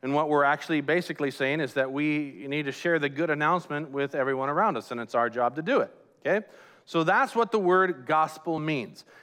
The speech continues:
It's a good announcement, or it's good news. Okay? So in the book of Mark, in some of the last words of Jesus, we see him telling his disciples this. Check this out. He said to them, "Go into all the world and preach the gospel to all creation."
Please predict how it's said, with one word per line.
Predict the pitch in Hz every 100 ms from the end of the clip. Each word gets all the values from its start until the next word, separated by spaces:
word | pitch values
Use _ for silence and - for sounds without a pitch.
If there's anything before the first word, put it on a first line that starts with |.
| _
It's | 117 113
a | 107
good | 113 180 240
announcement, | 226 208 180 - 107 104
or | 123
it's | - 139 120
good | 139 233 190
news. | 208 190 107 - - _ _ _ _ 170
Okay? | 226 - - -
So | 208
in | 233
the | 233
book | 185 359
of | 339
Mark, | 208 180 160 220 -
in | 180 175
some | - 262
of | 208
the |
last | 180 196 262 226
words | 226 226 185
of | 160
Jesus, | 143 139 175 175
we | 185 185
see | - 277
him | 208 202
telling | 196 226 254
his | 208 175
disciples | 196 147 131 135 143
this. | 165 120 - _
Check | 131 127
this | 131 185
out. | 135 - - - - _
He | 170
said | 175 294
to | 220
them, | 185 185 147
"Go | 143 294
into | 285 208 190
all | 277
the | 320
world | 202 151 160 170 - -
and | 160 175
preach | - 262 311 -
the | - 190
gospel | 160 139 226 285 - - 131 156 165 - - _ _
to | 220 233
all | 202 247 294
creation." | 294 254 240 247 - -